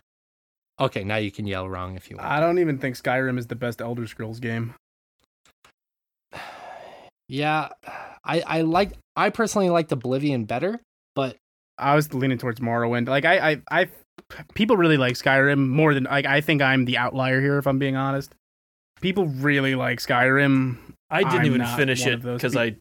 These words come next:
Speaker 2: nobody
Speaker 3: disliked
Speaker 2: did.
Speaker 3: it.
Speaker 2: Nobody, nobody
Speaker 3: Like,
Speaker 2: did.
Speaker 3: I, yeah, like, I don't know. Like, I, I, I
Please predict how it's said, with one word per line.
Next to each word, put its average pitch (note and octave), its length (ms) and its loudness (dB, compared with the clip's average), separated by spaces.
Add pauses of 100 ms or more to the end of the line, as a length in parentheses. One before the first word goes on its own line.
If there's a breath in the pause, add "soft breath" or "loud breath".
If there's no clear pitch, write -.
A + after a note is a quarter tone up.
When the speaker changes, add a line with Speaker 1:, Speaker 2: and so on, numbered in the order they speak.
(140)
Speaker 2:
nobody D3+ 320 6
Speaker 3:
disliked A#2+ 160 4
Speaker 2:
did. A#2+ 140 0
Speaker 3:
it. G#2 120 -6
Speaker 2:
Nobody, F3+ 380 6
nobody C3+ 220 4
Speaker 3:
Like, A2+ 60 -4
Speaker 2:
did. A2+ 280 -4 (1160)
Speaker 3:
I, F3 80 4 (120)
yeah, D3+ 360 0 (100)
like, E3 240 -2
I F#3+ 80 4
don't F#3 140 4
know. A#2+ 320 2
Like, D3 160 0
I, D3+ 60 4 (120)
I, D#3+ 100 0
I D3 100 -2